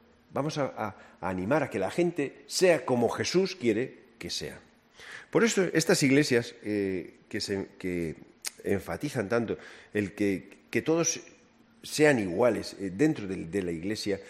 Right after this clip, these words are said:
es como, creo que est-, que estarían fallando, que están fallando. Todos van con la Biblia debajo del brazo, porque todos van con la Biblia debajo, debajo del brazo, todos visten de la misma ma-, manera, porque todos visten de la misma manera.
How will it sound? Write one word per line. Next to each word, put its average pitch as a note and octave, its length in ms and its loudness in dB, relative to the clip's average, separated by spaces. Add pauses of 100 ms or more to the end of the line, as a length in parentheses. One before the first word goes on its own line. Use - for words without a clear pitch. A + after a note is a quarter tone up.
(600)
es - 120 -4
como, C3 460 0 (340)
creo G3 200 2
que - 80 -8
est-, - 180 -12
que - 80 -10
estarían B2+ 400 -2
fallando, G2 640 -2
que A2 80 -8
están D3 200 -4
fallando. G#2+ 380 -2 (560)
Todos E3+ 300 2 (440)
van B2 200 0
con A2 260 2
la G2+ 80 2
Biblia G#2 260 2
debajo G2+ 340 0
del C3 80 -4
brazo, F3 300 -2
porque - 220 -8
todos A2 300 -2
van G2+ 180 -2
con G2 140 -4
la F#2 60 0
Biblia G2 200 -2
debajo, G#2+ 460 -4
debajo F2+ 340 -6
del C3 140 -6
brazo, E3+ 400 -4 (340)
todos D3 300 8
visten A#2 340 -2
de A2+ 60 4
la G#2+ 100 4
misma C3 260 -2 (120)
ma-, D3+ 240 0
manera, D#3 340 -4
porque C#3 220 -12
todos G#2 200 0
visten G2+ 280 -6
de F#2+ 60 -2
la F#2 80 0
misma F#2+ 240 -4
manera. B2+ 340 -4